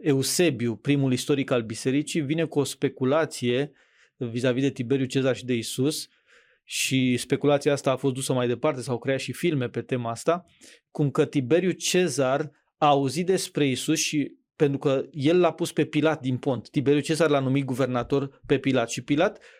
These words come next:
din Pont, un alt politician al vremii, îi dădea raport lui Tiberiu despre ce se întâmplă în Iudeea. Și în toată povestea cu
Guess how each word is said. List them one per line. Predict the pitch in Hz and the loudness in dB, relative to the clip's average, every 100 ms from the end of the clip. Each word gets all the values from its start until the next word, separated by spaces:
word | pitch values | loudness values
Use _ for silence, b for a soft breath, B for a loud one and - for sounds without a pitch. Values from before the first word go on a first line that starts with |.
| b | b
din | - 147 131 | -2 0 2
Pont, | 147 156 | 2 2
un | 143 | 2
alt | 156 | 2
politician | 151 135 120 110 - 123 | 2 0 -2 -6 0 0
al | 123 110 | 0 -2
vremii, | 117 135 190 190 b b | 0 0 0 -4 b b
îi | - | 0
dădea | 156 156 202 | 4 4 4
raport | 190 175 - 180 - - _ _ | 2 0 0 0 0 -8 _ _
lui | - 139 139 127 123 | -4 0 2 4 2
Tiberiu | 123 135 120 156 139 | 0 0 4 6 4
despre | 139 - | 0 -2
ce | 127 | -2
se | - | 0
întâmplă | 139 151 139 139 | 2 2 0 0
în | 131 | 2
Iudeea. | 127 117 135 107 - b b b b | 0 2 2 2 -2 b b b b
Și | - 147 139 147 | -2 2 4 2
în | 151 | 2
toată | 131 175 202 | 2 2 2
povestea | 196 170 147 180 - 147 | 0 0 2 0 2 0
cu | - - | 0 -2